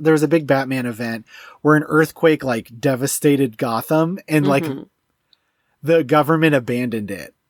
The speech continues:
Speaker 1: And so it was
Speaker 2: Mm.
Speaker 1: basically, like, post-apocalypse, but just for Gotham.
Speaker 2: Mm-hmm.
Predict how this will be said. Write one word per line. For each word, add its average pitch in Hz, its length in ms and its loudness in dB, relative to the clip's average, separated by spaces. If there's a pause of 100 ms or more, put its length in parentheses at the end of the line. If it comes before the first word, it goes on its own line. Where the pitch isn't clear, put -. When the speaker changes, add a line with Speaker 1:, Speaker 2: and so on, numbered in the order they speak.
Speaker 1:
And 156 140 0
so 151 200 2
it 156 80 2
was 147 140 0
Speaker 2:
Mm. 175 40 0
Speaker 1:
basically, 151 380 2
like, 135 260 -2 (320)
post-apocalypse, 147 920 -2
but 131 140 -4
just - 280 -4
for 110 100 -8
Gotham. 95 560 -10
Speaker 2:
Mm-hmm. - 360 -6